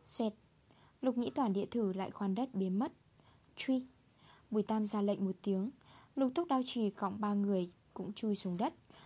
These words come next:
Còn trên trời cao, con lôi điện thần ưng đang lượn quanh. Ủa, Bùi Hạo, Thú Vương đều biến sắc.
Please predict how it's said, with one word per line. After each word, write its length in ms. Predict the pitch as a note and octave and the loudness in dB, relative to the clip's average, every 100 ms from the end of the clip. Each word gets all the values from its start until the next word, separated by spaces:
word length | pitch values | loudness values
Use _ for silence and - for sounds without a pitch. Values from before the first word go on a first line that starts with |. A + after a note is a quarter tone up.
| - - - | -20 -20 -2
Còn 220 | B3+ A3 | 2 2
trên 200 | G#3 A#3 | 2 0
trời 200 | - G#3+ | 0 0
cao, 260 | G3+ A#3 A3+ - - - - | 0 -2 -4 -8 -20 -20 -2
con 200 | G#3+ G#3+ | 2 4
lôi 120 | G#3+ | 4
điện 180 | G#3+ - | 4 0
thần 160 | G#3+ F#3 | -2 0
ưng 220 | A3 G#3+ - | 2 0 0
đang 240 | G3+ G3 | 0 0
lượn 120 | G#3 - | 0 -2
quanh. 200 | - A3+ - _ _ - _ _ - _ _ | -2 -2 -4 _ _ -20 _ _ -20 _ _
Ủa, 200 | A#3 F#3+ - _ _ _ _ G#3 | -2 -2 -4 _ _ _ _ 0
Bùi 140 | G#3 | 0
Hạo, 220 | G3+ A3 - _ - - - - | 0 -4 -6 _ -20 -20 -16 -2
Thú 140 | A#3+ | 0
Vương 260 | A#3+ B3+ A3 | 2 2 2
đều 120 | G3 | 2
biến 220 | F#3 F3+ | 2 -2
sắc. 220 | - E4 | -2 -6